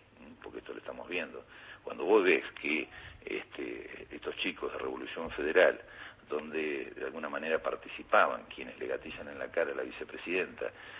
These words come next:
este, son, este, de alguna manera, este, apoyados económicamente por,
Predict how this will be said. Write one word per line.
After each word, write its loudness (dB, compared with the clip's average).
este, -4
son, -2
este, -10
de -8
alguna -4
manera, 0
este, -6
apoyados 8
económicamente 2
por, 2